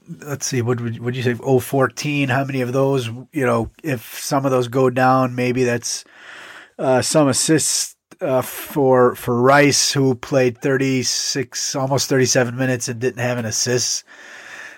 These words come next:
uh, which is pretty unheard of, but, you know, um, yeah, I, I mean, what happened? Uh, you know, um, Elias Harris,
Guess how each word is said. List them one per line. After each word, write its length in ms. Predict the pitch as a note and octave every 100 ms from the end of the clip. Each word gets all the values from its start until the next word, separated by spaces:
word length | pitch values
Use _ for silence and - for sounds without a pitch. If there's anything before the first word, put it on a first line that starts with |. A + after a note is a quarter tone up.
| _ _
uh, 640 | B2 A#2+ A#2+ A#2+ A#2+ A2+ A2
which 280 | G2+ A2+ -
is 140 | G#2+ -
pretty 480 | - B2+ A#2+ A2+ G#2
unheard 340 | G2+ - G#2+ G2+
of, 180 | G2+
but, 220 | G2 G#2+ D#2
you 180 | A3 C#3
know, 220 | G2+ A2 _ _ -
um, 800 | C#3 D3 C#3+ C#3 C#3 C#3 B2+ - _ - - - - - - _ -
yeah, 500 | D#3 F3+ G3 D3+ - - -
I, 260 | - D3 D3+ -
I 240 | - C#3
mean, 160 | D3 D#3
what 120 | D#3+
happened? 480 | F#3 F#3 C3+ G#2 - -
Uh, 440 | B2+ B2 B2 A#2 G2+
you 180 | B2 A#2+
know, 260 | A#2+ A#2+ -
um, 340 | A#2+ A#2 A2 G2+
Elias 300 | A#2+ C3 B2
Harris, 600 | C#3 D3 C#3+ - -